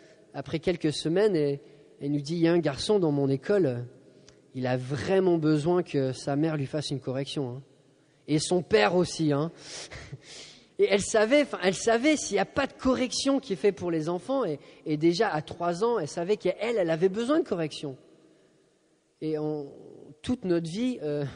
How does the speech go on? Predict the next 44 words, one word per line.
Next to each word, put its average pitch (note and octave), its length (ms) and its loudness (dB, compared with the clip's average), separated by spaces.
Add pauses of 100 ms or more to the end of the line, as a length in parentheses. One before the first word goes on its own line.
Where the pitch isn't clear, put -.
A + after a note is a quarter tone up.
(140)
<laughs> - 240 -20
bah, C#3+ 140 0
Dieu D3+ 260 2
nous E3+ 200 0
compare E3+ 400 -4
à D#3+ 60 -2
des D3 120 -4
petits C#3 280 -8
enfants, F#3 260 -2
c'est - 160 -6
lui C#3 100 0
notre C3+ 200 0
papa, G3+ 400 0
et C3+ 120 0 (360)
on, C#3+ 200 -2
on C#3+ 140 -2
a C#3+ 100 0
besoin D3 380 -4
d'être D#3+ 240 -6
accompagné. A3 600 -6 (680)
Et D3+ 80 -8
c'est - 300 -10
une D3 140 -4
grâce F3+ 340 -8
que - 120 -6
Dieu D3 180 -4
nous C#3+ 140 -2
fait, G3+ 220 -2
bah, D3+ 180 -2
de C#3 100 -2
nous C#3 140 -2
reprendre C#3 600 -4 (360)
quand D#3 240 -8
on D3 100 0
est D#3 80 0
sur D3 240 -8
un C3 80 -6
chemin D3+ 460 -4 (440)
qui - 160 -20
va C#3 160 -4
nous C#3+ 140 -2
mener C#3 340 0
vers D3 200 -8
l'égarement. B2 520 -6